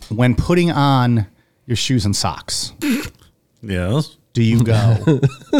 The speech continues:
Speaker 2: <laughs>
Speaker 1: sock, sock, shoe, shoe, or sock, shoe,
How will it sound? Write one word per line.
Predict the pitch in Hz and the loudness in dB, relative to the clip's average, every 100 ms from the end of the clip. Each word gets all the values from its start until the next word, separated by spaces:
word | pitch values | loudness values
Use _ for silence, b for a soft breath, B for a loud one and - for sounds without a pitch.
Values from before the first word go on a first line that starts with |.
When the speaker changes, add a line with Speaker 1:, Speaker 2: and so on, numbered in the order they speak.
| - - - | -2 -6 -8
Speaker 2:
<laughs> | - 240 196 143 110 92 90 _ | -8 -6 -4 -2 -2 -4 -10 _
Speaker 1:
sock, | - - 139 113 - | -6 -2 0 -2 -4
sock, | - 107 110 - - | -2 -2 -2 -8 -14
shoe, | - - 113 | -6 -2 0
shoe, | 95 - 123 175 226 - _ _ _ _ - | 0 0 2 2 0 -6 _ _ _ _ -6
or | 101 95 | -4 -2
sock, | - 127 104 | -2 -2 -2
shoe, | - 120 101 95 | -4 -2 -2 -2